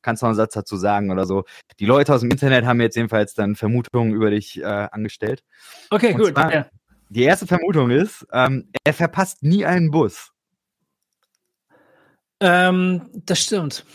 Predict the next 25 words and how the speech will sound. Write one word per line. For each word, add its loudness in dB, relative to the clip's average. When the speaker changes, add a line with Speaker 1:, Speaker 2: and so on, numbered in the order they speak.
Speaker 2:
Also 2
wirklich 0
äußerst 0
selten, -2
ja, -2
das -12
stimmt. -10
<laughs> -6
Speaker 1:
Das -12
wird, -10
ich -2
Speaker 2:
Ich, 0
Speaker 1:
weiß 2
Speaker 2:
ich -4
bin, 2
Speaker 1:
nicht, 2
Speaker 2:
ich 2
Speaker 1:
wo -4
Speaker 2:
bin 2
Speaker 1:
das -2
herkommt, -4
aber, 0
Speaker 2:
Ja, 4
Speaker 1:
äh, 0
Speaker 2:
warum, 4